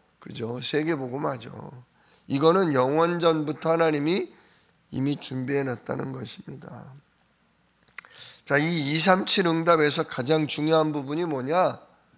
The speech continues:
하나님은 절대 불가능한 일을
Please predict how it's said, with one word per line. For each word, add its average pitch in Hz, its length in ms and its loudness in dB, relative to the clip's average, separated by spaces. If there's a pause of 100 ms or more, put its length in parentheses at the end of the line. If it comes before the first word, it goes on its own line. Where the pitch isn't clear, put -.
(260)
하나님은 170 640 2 (1040)
절대 160 720 0
불가능한 143 920 2
일을 131 460 0